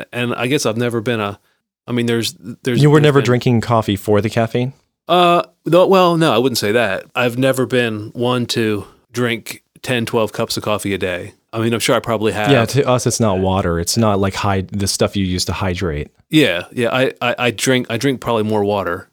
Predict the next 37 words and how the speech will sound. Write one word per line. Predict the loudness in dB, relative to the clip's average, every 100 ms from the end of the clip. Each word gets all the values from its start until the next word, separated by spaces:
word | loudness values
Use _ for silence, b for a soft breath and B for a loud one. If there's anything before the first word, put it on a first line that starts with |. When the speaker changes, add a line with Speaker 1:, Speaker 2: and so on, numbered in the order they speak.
| _
Speaker 1:
Um, | -8 -6 -6
in |
fact, | -6 -6
I | -4
know | -2
I | -4
do. | -4
I, | -6 -8 -8
I |
know | -6 -6
I |
drink | -6 -6
more | -6
water | -4 -4 -4
than | -4
I, | -6 -10 _
than | -10
I | -8
do | -6 -8
coffee. | -8 -10 -12 -16 b b _ -2
But | 0 0
it's | -2 -2
just, | -2 -4 -6
I | -4
mean, | -2 -2
I |
probably | 0 0 2
have | 0 0
on | 0
the | 0
average | -2 -2
about | -4
three | -4 -6
cups | -4 -6
a | -4
day. | -4 -6 -10 _ _ _ _
Speaker 2:
Hmm. | 0